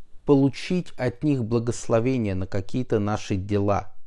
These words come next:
после чего наши дела, естественно, пойдут намного активнее. Мы можем у них и спросить мудрости или совета.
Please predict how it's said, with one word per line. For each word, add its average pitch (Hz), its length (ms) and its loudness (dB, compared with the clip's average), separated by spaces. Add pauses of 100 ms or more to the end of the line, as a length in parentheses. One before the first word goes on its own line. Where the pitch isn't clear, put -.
(800)
после 120 300 2
чего 113 200 4
наши 104 300 0
дела, 101 280 4
естественно, 147 680 0
пойдут 98 560 0
намного 95 520 0
активнее. - 760 -6 (540)
Мы 135 500 4
можем 110 840 0 (500)
у 123 100 0
них 143 380 0
и 147 80 -4
спросить - 580 -2
мудрости 131 720 0
или 107 240 -2
совета. 98 600 0